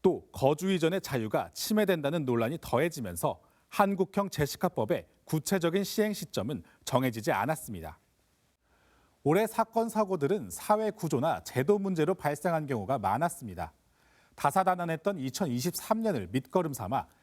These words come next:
내년에는 좀 더 건강한 사회가 되기를 바라봅니다.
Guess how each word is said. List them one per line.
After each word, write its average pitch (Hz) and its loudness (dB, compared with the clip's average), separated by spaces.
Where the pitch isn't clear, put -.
내년에는 131 -2
좀 104 -4
더 135 2
건강한 131 -2
사회가 127 0
되기를 143 -2
바라봅니다. 131 -2